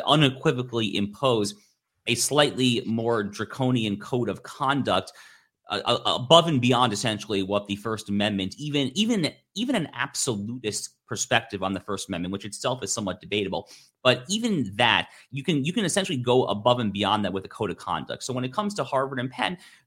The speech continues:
their student codes of conduct, as most do, e-, explicitly forbid, they explicitly ban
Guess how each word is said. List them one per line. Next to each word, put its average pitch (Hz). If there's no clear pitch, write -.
their 160
student 175
codes 151
of 123
conduct, 127
as 101
most 110
do, 120
e-, 120
explicitly 143
forbid, 101
they 107
explicitly 107
ban 98